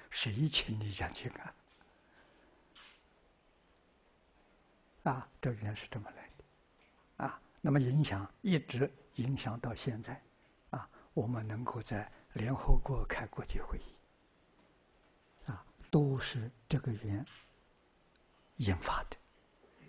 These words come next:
啊，所以不可思议，这都是佛菩萨安排的。啊，希望大家好好认真努力。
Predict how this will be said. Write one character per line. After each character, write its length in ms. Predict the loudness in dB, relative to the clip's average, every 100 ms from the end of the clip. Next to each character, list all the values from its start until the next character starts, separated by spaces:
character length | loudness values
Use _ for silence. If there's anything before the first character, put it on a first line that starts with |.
| -20 _ _ -4
啊， 200 | -2 -2 -8
所 200 | -8 -6
以 20 | 12
不 100 | 12
可 180 | 12 12
思 220 | 10 -2
议， 200 | -10 -14 -18 -20 _ -20 -16
这 140 | -4 -2
都 160 | 0
是 280 | -2 -2 -4 -6 -16 -18
佛 240 | -4 4
菩 200 | 12 12
萨 320 | 12 12 0 -8 -20 _
安 140 | -8 -6
排 220 | -8 -14 -16
的。 420 | -20 -20 _ -10
啊， 140 | -10 -8
希 200 | -4 0
望 180 | 2 2
大 160 | -2
家 260 | -4 -6 -8 -10 -20 -20 _
好 160 | -10 -6
好 200 | -4 -2
认 220 | 0 -2
真 200 | -2 -4
努 160 | -4 -6
力。 220 | -4 -4